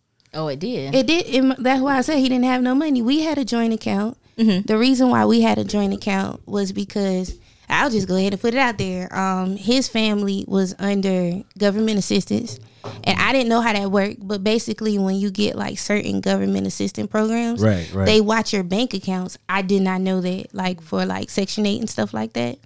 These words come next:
Speaker 3: Oh, really?
Speaker 2: So he was saying he could never have a bank account. He could
Speaker 3: Oh.
Speaker 2: only use, like, a prepaid card because they would, like, watch his funds to see what was going on in his mama house 'cause his name was attached to his mother's house.
Speaker 1: Mm.
Speaker 2: So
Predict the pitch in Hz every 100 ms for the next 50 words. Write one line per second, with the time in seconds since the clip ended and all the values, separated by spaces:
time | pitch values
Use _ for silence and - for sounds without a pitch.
0 | _ _ 117 101 131 196 220 254 311 302
1 | - 240 208 208 233 226 202 202 196 202
2 | 185 180 185 185 - - 87 - _ _
3 | _ 110 117 247 233 214 208 202 196 185
4 | 190 196 240 233 202 196 - 190 185 190
5 | 185 180 185 185 190 180 175 - - -
6 | _ 190 208 - 220 - - 214 196 185
7 | 190 - 202 196 185 185 185 185 185 185
8 | 180 180 175 - 180 175 180 202 190 175
9 | 185 190 - 180 214 190 180 185 180 180
10 | - 180 - 175 170 165 185 180 - -
11 | - - 196 220 160 147 - 226